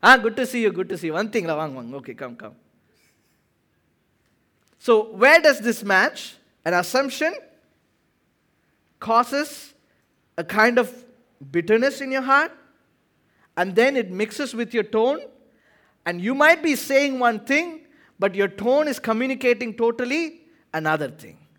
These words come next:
So twenty-three percent of your communication is communicated through your tone.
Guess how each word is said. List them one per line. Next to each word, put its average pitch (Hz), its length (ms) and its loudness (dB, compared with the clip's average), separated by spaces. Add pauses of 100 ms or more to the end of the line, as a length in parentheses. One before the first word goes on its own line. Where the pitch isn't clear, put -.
(220)
So 220 160 0
twenty-three 339 760 2
percent 302 440 -2
of 269 160 -2
your 254 80 0
communication 226 720 -2
is 202 120 -8
communicated 196 600 -6
through 196 160 -6
your 277 300 4 (460)
tone. 131 320 -14